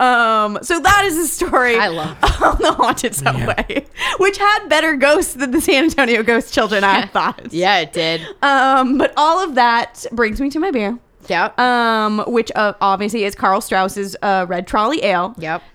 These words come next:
Speaker 1: Um, it's a red. Shocker.
Speaker 2: Shock.
Speaker 1: I bet you never would have guessed that.
Speaker 2: Nope.
Speaker 1: Um, it is, it's delightful. Uh,
Speaker 2: Yeah.
Speaker 1: I don't know if you, uh, I don't know how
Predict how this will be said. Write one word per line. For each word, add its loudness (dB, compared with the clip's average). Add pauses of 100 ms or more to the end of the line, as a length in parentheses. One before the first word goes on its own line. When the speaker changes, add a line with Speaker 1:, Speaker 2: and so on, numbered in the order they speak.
(120)
Speaker 1:
Um, 0
it's -2
a 0
red. 0
Shocker. -4
Speaker 2:
Shock. 2
Speaker 1:
I 2
bet 0
you 0
never 2
would 0
have -2
guessed -2
that. 2
Speaker 2:
Nope. -4 (260)
Speaker 1:
Um, 2 (180)
it -2
is, -2
it's -4
delightful. 0
Uh, 0
Speaker 2:
Yeah. 0 (380)
Speaker 1:
I 2
don't 2
know 2
if -4
you, -4
uh, 0
I 0
don't 0
know -2
how -4